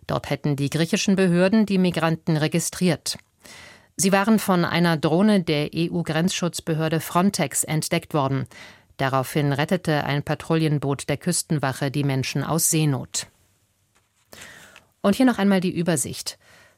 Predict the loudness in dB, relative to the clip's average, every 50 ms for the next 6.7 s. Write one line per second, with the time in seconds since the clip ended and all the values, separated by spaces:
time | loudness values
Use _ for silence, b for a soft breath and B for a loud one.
0 | b b _ 0 2 2 4 4 2 2 2 2 0 0 -2 -2 0 2 4 6
1 | 6 6 4 2 0 -2 -2 -2 -2 0 0 0 2 2 2 2 2 0 0 0
2 | 0 0 0 0 0 0 0 0 0 0 0 2 2 0 0 2 0 0 0 0
3 | 0 0 -2 -4 -6 -2 -2 -2 -2 -2 -4 -2 -2 -2 0 2 2 2 2 2
4 | 4 4 4 2 2 B B B B B _ 0 0 0 2 0 0 0 0 -2
5 | 0 0 2 2 4 4 4 4 2 0 0 0 0 0 0 -2 -2 -2 -2 -2
6 | -2 -2 -2 -4 -4 -4 -4 -4 -4 -8 -12 -14 -16 -18